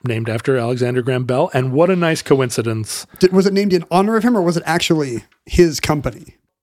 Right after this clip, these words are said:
Speaker 1: Bell, I think, thought of his life's work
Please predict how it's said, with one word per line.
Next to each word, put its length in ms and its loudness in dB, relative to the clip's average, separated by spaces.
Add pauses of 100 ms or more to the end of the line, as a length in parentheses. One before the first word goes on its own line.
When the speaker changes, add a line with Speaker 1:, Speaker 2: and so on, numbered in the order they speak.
(360)
Speaker 1:
Bell, 380 2
I 120 0
think, 340 -4
thought 300 2
of 80 -2
his 240 0
life's 340 2
work 560 -2